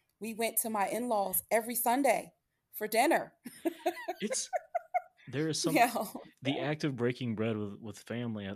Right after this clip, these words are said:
Speaker 2: and friends and people you care about, I think, is important. You know, I'm not,
Speaker 1: Yeah.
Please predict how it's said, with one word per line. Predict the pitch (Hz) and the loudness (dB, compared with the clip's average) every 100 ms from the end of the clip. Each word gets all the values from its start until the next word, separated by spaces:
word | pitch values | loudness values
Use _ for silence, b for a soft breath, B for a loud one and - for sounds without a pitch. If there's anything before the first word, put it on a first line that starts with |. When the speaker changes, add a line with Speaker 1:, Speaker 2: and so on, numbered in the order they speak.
| - | -10
Speaker 2:
and | 113 101 | -12 -8
friends | 117 117 110 | -4 -4 -4
and | 104 | -6
people | 120 120 | -8 -6
you | 104 | -8
care | 98 101 | -6 -8
about, | 101 95 | -6 -8
I | 92 | -8
think, | - 95 | -12 -12
is | |
important. | 95 - 104 - 90 - _ _ _ _ - | -14 -10 -10 -10 -18 -20 _ _ _ _ -10
You | |
know, | 101 98 | -8 -4
I'm | 131 | -2
not, | 143 | -2
Speaker 1:
Yeah. | 247 269 | 0 -2